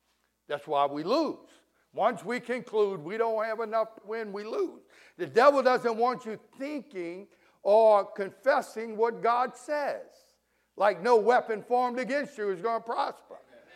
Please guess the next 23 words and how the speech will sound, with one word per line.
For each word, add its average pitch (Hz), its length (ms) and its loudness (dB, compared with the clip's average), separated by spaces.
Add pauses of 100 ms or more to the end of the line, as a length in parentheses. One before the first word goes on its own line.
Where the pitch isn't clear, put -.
(160)
And 196 160 -4
that, 220 320 8
that 220 500 6
all 269 300 12
the 247 80 6
promises 240 720 0
of 190 120 0
God 277 300 8
are 240 60 4
yes 233 400 4
and 233 120 -2
amen. 247 460 6
He 226 80 -4
don't 320 180 4
want 311 260 4
you 202 120 -8 (240)
talking 247 460 6
like 175 260 -2
that. - 320 -8 (3000)
That's 208 200 -2
why 240 220 6
Jesus 226 560 -2
said, 226 240 0